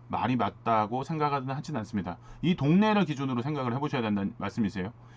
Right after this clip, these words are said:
그래서 이제 전체를 가지고 생각을 한다 그러면 돈 많은 사람이 여기 와서 학군 따지면서 살 것이냐, 그럴 사람은 절대 없어요. 여기 돈 많은 사람이 들어오진 않아요.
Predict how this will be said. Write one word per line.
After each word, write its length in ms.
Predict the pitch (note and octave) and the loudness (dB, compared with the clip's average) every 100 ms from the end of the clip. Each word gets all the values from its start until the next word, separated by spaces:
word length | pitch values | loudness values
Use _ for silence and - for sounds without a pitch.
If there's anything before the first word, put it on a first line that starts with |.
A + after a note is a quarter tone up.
| - - | -20 -8
그래서 160 | D3 D#3 | 0 0
이제 60 | A#2+ | 0
전체를 500 | C3 F3+ F#3 A#3 G#3+ | 2 2 6 6 8
가지고 460 | F3+ E3 D#3+ C#3+ | 4 4 2 2
생각을 300 | A#2+ E3+ D#3+ | 0 0 2
한다 240 | D#3 D#3 D3 | 2 2 2
그러면 420 | B2+ C3 E3+ C3 - - | 2 0 0 0 -4 -10
돈 180 | - C#3+ | 2 6
많은 280 | F#3+ G3 F#3 | 8 8 6
사람이 360 | F3+ E3+ D#3+ A#2 | 6 6 4 2
여기 180 | A#2+ | 2
와서 220 | D3+ D3 D#3 | 2 0 0
학군 240 | F#3 A3+ | 0 0
따지면서 340 | G#3 F3+ D3+ | 0 0 0
살 80 | D#3+ | 0
것이냐, 300 | F3+ D3+ G2+ | 0 0 -2
그럴 220 | - D3+ | 2 2
사람은 280 | D#3 B2+ C3+ | 4 2 0
절대 180 | B2 G#2+ | 0 0
없어요. 220 | F2+ G2 - B2 | -2 -2 -2 -2
여기 220 | C#3 D3+ | 0 0
돈 120 | A#2+ | 0
많은 160 | C#3 C#3+ | -2 0
사람이 200 | C3 B2 | -2 -2
들어오진 320 | A2+ A#2 A#2 | -2 -2 -2
않아요. 260 | F#2+ F#2+ | -2 -4